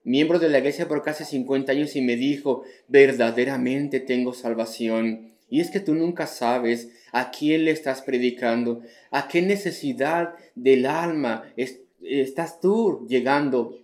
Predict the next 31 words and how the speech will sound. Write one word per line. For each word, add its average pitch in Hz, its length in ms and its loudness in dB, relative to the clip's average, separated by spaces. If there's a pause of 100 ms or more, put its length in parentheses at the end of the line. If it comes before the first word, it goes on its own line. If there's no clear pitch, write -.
(500)
Y, 135 360 -4
y 147 100 -4
tienes 185 400 0
que 160 140 -4
ser 151 180 -4
un 147 160 0
hombre 139 260 0
que 131 200 0
ame 139 280 0
el 139 80 2
evangelio 123 520 0
si 127 140 -10
tú 131 100 -4
eres 127 160 -2
predicador. 113 840 -4 (400)
Nunca 165 540 2
tienes 165 280 0
que 156 140 -2
ser 143 300 -2
sacudido 151 840 -6 (220)
por 123 160 0
la 123 160 2
presión, 139 500 0
nunca 170 280 -2
tienes 160 280 0
que 160 140 -2
dejar 156 320 -4
de 151 80 -2
lado 143 220 2
el 151 80 2
evangelio, 156 640 0